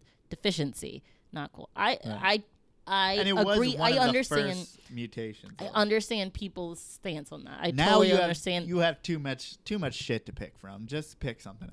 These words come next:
Speaker 2: else.
Speaker 1: Why pick something that you know is gonna have a defect when you have
Speaker 2: Right.
Speaker 1: something? Does it really? I, I don't know what they look like. Is there other morphs that look similar to it? The ones you just said?
Speaker 2: Not, not exactly.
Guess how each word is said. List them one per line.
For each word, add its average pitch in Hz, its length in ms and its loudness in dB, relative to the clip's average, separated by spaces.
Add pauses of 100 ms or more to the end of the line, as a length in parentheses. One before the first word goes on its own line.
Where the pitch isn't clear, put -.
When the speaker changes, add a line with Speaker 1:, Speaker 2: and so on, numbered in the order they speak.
Speaker 2:
else. - 120 -20
Speaker 1:
Why 185 360 6
pick 185 260 4
something 156 500 -4
that 151 260 0
you 160 140 0
know 160 260 2
is 160 100 -4
gonna 151 200 -4
have 147 160 -4
a 143 40 -6
defect 147 420 -8
when 143 140 -8
you 147 80 -6
have 156 120 -4
Speaker 2:
Right. 135 100 0
Speaker 1:
something? 98 160 -8 (160)
Does 202 160 8
it 180 160 6
really? 175 500 2
I, 180 220 0 (100)
I 180 80 -2
don't 160 160 -4
know 156 80 -8
what 151 140 -10
they 156 80 -10
look 143 220 -12
like. 151 180 -12
Is 175 220 -4
there 170 320 -2
other 180 260 4
morphs 170 380 0
that 165 180 0
look 165 200 -4
similar 175 360 -4
to 226 200 -2
it? 269 180 -4 (560)
The 180 80 -4
ones 165 180 -2
you 160 80 -4
just - 300 -8
said? - 100 -10
Speaker 2:
Not, 175 440 2
not 160 300 -2
exactly. 117 760 -6